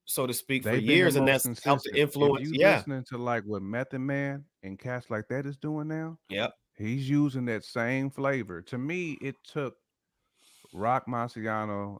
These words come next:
Speaker 2: and West Side Gun really putting that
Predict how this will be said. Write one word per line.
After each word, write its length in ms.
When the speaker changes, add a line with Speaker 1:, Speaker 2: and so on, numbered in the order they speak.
Speaker 2:
and 200
West 260
Side 320
Gun 460
really 680
putting 540
that 260